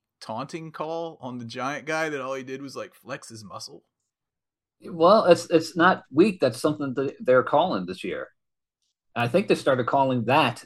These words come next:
Speaker 2: particular thing, yeah, at the beginning of, I think it was this season. I don't think it was last season. But it,
Speaker 1: <laughs>
Speaker 2: it,
Speaker 1: Okay.
Speaker 2: it's something that they focused on before, but, you know,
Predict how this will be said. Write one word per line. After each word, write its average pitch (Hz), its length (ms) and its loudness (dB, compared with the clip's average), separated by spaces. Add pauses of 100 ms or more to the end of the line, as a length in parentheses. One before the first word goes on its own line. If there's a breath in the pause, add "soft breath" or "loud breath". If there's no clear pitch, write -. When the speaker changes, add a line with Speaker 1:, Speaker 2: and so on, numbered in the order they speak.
(120)
Speaker 2:
particular 113 520 -4
thing, 104 460 -4
yeah, 147 200 2
at 120 100 0
the 110 60 -10
beginning 123 400 -2
of, 113 280 -4 (100)
I - 80 -14 (120)
think 220 180 -4
it 160 40 -2
was 113 180 -8
this 175 220 -2
season. 92 360 -8
I 90 80 -4
don't 127 280 -4
think 165 140 -8
it 120 40 -6
was 104 140 -10
last 107 280 -6
season. 85 260 -14 (840)
But 107 240 -2 (1400)
it, 147 240 0 (1600)
Speaker 1:
<laughs> - 520 -12
Speaker 2:
it, 143 140 -2
Speaker 1:
Okay. - 60 -8
Speaker 2:
it's 160 200 2
something 226 340 6
that 208 160 8
they 196 120 8
focused 185 420 6
on 156 140 6
before, 131 420 2
but, 104 240 -2
you 147 80 0
know, 101 320 -2